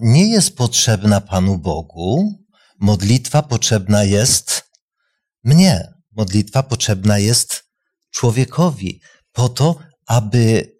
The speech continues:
każdy z nas uświadomił sobie swój stan, swoje potrzeby. Dlatego kolejna myśl, którą chciałbym zaakcentować,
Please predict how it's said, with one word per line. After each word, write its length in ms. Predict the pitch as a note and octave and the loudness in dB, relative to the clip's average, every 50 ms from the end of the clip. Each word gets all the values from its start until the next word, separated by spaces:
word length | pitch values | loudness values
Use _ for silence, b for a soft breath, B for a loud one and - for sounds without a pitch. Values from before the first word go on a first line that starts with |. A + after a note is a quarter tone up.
| _ - | _ -2
każdy 680 | - C#3+ D#3+ D#3+ D3 C#3 - - D3 C#3+ C#3+ - - - - - | 0 0 2 0 0 -4 -2 2 2 2 2 0 -2 -8 -10 -6
z 200 | G#2 G2+ G2 G#2+ | -4 -2 -2 0
nas 440 | C3 D3 E3 D#3+ B2+ - - - - - _ _ _ _ _ | 2 4 4 4 2 2 0 -2 -4 -8 _ _ _ _ _
uświadomił 960 | B2 A#2+ - - - - B2 B2 A#2+ A2+ C3 D3+ F3 F3 C#3+ A2 G2 F#2+ F#2+ | -6 -4 -4 -2 0 0 0 0 0 0 0 2 4 4 4 4 4 4 2
sobie 640 | F#2+ - - - F2+ D2+ - - - - G2 - - - _ _ _ _ _ _ _ _ | 0 0 -2 -2 -4 -6 -8 -12 -16 -14 -12 -12 -14 -14 _ _ _ _ _ _ _ _
swój 320 | - - - - F#2+ E2+ | -6 -6 -4 -2 -2 0
stan, 480 | D2+ - - - F2+ F2 F2 F2+ G2 A#2+ B2+ - | 0 -2 -2 0 0 0 0 0 -2 -4 -4 -4
swoje 440 | - - - - G2+ F#2+ F2 E2+ | -6 -6 -4 -2 -2 -2 0 -2
potrzeby. 640 | - - - - - - - - - - C#2 - - _ _ _ _ _ _ _ _ _ _ _ _ _ _ _ _ _ _ B B B B B B B B A#2 | -4 -6 -12 -12 -8 -4 -4 -4 -2 -4 -4 -6 -8 _ _ _ _ _ _ _ _ _ _ _ _ _ _ _ _ _ _ B B B B B B B B -4
Dlatego 720 | G2+ G#2+ - - F#3 F#3 F3+ F#3+ F3+ F3 D#3 C#3 - - _ _ _ _ _ _ _ _ _ _ _ _ _ _ _ _ _ _ _ - | -2 0 0 0 0 0 0 0 0 2 0 -2 -6 -12 _ _ _ _ _ _ _ _ _ _ _ _ _ _ _ _ _ _ _ -6
kolejna 480 | - C3 C3 C3 F#3 G3 F#3+ E3 - A#2 | -4 -2 0 0 0 0 0 0 0 0
myśl, 640 | B2+ D3 E3 C3+ - - - G#2+ F#2+ - - - - - - _ _ _ _ _ | 0 0 0 0 -2 -4 -4 -4 -6 -6 -8 -12 -14 -16 -20 _ _ _ _ _
którą 560 | - G#2+ G#2 G2+ G2+ G2 G2+ G2 F#2+ F#2 F2 - - - _ _ B B B B B B B | -4 -2 0 0 2 2 0 0 0 -2 -4 -6 -10 -16 _ _ B B B B B B B
chciałbym 720 | B - - G#2+ G#2+ G2 F#2 F#2+ G#2+ G2 G2 G2 F#2 E2+ - - - | B -4 -2 0 0 -2 -2 -2 -2 0 0 0 -2 -4 -6 -10 -8
zaakcentować, 1120 | F#2 - G#2+ F#2+ F2+ - - - F#2 F#2 F2+ - F#2+ F2 D#2 G2 A2 E3 - - - | -2 0 0 0 0 -2 -4 -2 -2 -4 -4 -4 -4 -4 -2 0 -2 -2 -2 -6 -8